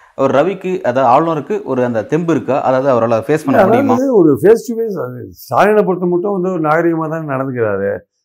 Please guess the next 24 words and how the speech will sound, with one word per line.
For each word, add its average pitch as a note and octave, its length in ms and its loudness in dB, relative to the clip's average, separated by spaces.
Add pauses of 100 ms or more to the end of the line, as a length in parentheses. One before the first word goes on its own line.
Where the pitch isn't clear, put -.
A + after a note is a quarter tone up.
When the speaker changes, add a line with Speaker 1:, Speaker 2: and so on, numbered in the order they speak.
(240)
Speaker 2:
கண்டிக்க F3+ 260 4
வேண்டிய F#3 220 4
இடத்துல G3+ 180 0
கண்டிக்கிறாரு, F3+ 720 2
அஹ், F3+ 360 2
ஸ்ட்ராங்கா F#3 440 -2
நடக்க F3 240 0
வேண்டிய D#3+ 220 0
இடத்துல G#3+ 380 4 (280)
ஸ்ட்ராங்கா F#3 360 0
நடந்துக்கிறாரு. D#3+ 480 4 (340)
அதுல D3+ 200 4
ஒண்ணும் F#3 160 4
சந்தேகம் E3 320 2
கிடையாது. A#2 540 -2 (180)
ஆனா A3+ 160 0
இந்த A3 200 2
கவர்னர் A#3 400 4
வந்து G3+ 260 2
என்னன்னா, F#3 380 0
அவருக்கு E3 280 2
வந்து F#3 500 2
ஸ்டாலினை F#3+ 320 4
பார்க்கறதுக்கான D#3 480 0